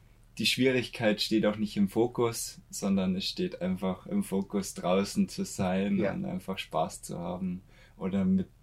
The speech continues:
Speaker 1: netten Leuten zusammen zu sein, Kletterkameraden, Freunden, wo man sagt, das steht eigentlich dann mehr im Fokus als die
Speaker 2: Ja.
Speaker 1: Leistung. Es gibt sowohl als auch.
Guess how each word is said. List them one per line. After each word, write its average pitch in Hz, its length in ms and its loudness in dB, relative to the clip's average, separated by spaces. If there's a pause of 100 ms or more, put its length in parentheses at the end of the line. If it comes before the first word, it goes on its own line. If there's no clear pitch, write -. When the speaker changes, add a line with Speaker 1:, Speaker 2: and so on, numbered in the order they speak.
(160)
Speaker 1:
netten 104 400 2
Leuten 98 440 2
zusammen 98 520 0
zu - 160 -10
sein, 104 400 -2 (360)
Kletterkameraden, 92 1040 0
Freunden, 92 600 -6 (640)
wo 98 60 -4
man 95 120 0
sagt, - 300 -6
das 98 100 2
steht 104 220 0
eigentlich 90 240 0
dann 92 200 4
mehr 95 220 4
im 92 100 2
Fokus 90 480 -4
als 85 140 -6
die 120 80 -4
Speaker 2:
Ja. 104 80 2
Speaker 1:
Leistung. 90 480 -2 (460)
Es - 100 -10
gibt 165 220 2
sowohl 113 360 6
als 92 180 4
auch. 92 280 2